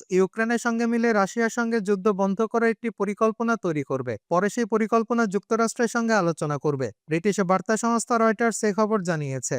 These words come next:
হোয়াইট হাউসে মার্কিন প্রেসিডেন্ট ডোনাল্ড ট্রাম্পের সঙ্গে ইউক্রেনের প্রেসিডেন্ট ভলোদিমির জেলেনস্কির তীব্র বাকবিতণ্ডার দুই দিন পর তিনি ইউরোপীয় নেতাদের এক সম্মেলনে যোগ দিতে যাচ্ছেন। বিবিসি ওয়ানের সানডে উইথ লরা কুইন্সবার্গ অনুষ্ঠানে স্যার কিয়ার বলেন,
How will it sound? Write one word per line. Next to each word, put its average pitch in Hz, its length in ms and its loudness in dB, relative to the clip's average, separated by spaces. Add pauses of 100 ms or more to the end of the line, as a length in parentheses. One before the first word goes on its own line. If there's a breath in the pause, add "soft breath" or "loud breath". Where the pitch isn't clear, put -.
হোয়াইট 165 280 2
হাউসে 226 260 2
মার্কিন 214 400 0
প্রেসিডেন্ট 226 480 -2
ডোনাল্ড 208 260 0
ট্রাম্পের 226 340 -2
সঙ্গে 156 360 -2 (220)
ইউক্রেনের 220 540 0
প্রেসিডেন্ট 226 460 0
ভলোদিমির 202 460 2
জেলেনস্কির 208 680 0
তীব্র 202 300 2
বাকবিতণ্ডার 208 720 0
দুই 190 200 0
দিন 220 200 0
পর 151 220 2 (160)
তিনি 190 240 2
ইউরোপীয় 208 400 2
নেতাদের 220 420 0
এক 202 140 0
সম্মেলনে 208 560 -2
যোগ 175 240 -2
দিতে 156 220 -2
যাচ্ছেন। 123 340 -4 (120)
বিবিসি 170 400 0
ওয়ানের 226 320 2
সানডে 208 400 2
উইথ 220 300 2
লরা 185 380 4
কুইন্সবার্গ 190 600 -2
অনুষ্ঠানে 226 560 -2
স্যার 196 240 0
কিয়ার 202 320 0
বলেন, 165 280 0